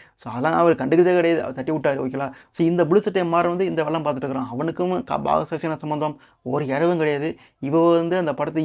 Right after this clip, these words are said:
எப்படி டிகிரேட் பண்ணலாம் அப்படின்றதுக்காக இப்படி பண்ணிட்டு இருக்கிறான். ஆனா, அந்த படம் வந்து வசூல் தாறுமாறா போயிட்டு இருக்கு. நேத்து மார்னிங்லேருந்தே ஒரு அஜெண்டா, இந்த படம் திங்கட்கிழமை டவுன் ஆயிடுச்சு, எங்கேயுமே கூட்டம் இல்ல,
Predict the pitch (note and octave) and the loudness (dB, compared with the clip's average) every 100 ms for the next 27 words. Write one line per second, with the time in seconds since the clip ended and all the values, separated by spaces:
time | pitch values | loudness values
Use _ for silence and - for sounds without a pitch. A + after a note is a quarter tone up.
0 | D#3 D#3+ F3 E3+ E3 - C3+ C#3+ C3 - | 0 2 4 4 2 -2 -6 -6 -10 -16
1 | - C3+ C#3 C3+ C3+ C#3+ G3+ - _ _ | -16 -8 -6 -4 -4 -4 -6 -10 _ _
2 | C3+ C#3 C3+ C#3 C3 C3 C3+ E3+ D3 C#3 | -6 -4 -4 -4 -4 -4 -2 0 0 2
3 | D3+ F3 E3+ F3+ D3+ C#3 - F3+ - _ | 0 2 -2 -4 -4 -10 -4 -4 -4 _
4 | _ A#2+ C#3 D#3 D3+ C#3+ C3+ C3+ C3 C3 | _ -8 -4 -2 -4 -4 -6 -6 -10 -12
5 | _ _ _ D3 D3 C3 C#3 G3+ G3+ F#3+ | _ _ _ -4 -2 -4 -2 0 0 0
6 | F3+ F3+ C#3 C3+ C#3 C3+ - _ _ _ | 0 0 0 -2 -4 -6 -10 _ _ _
7 | - D#3+ C#3+ E3 C#3 D#3 F3 D#3+ D#3 C#3 | -8 -4 0 -2 -2 0 2 2 0 0
8 | D#3 D3 C3+ C3 C3+ C3+ D#3 C3+ D#3+ D#3+ | 0 0 -2 -2 -2 -2 -2 -2 -2 -2
9 | D3 C3+ | -4 -4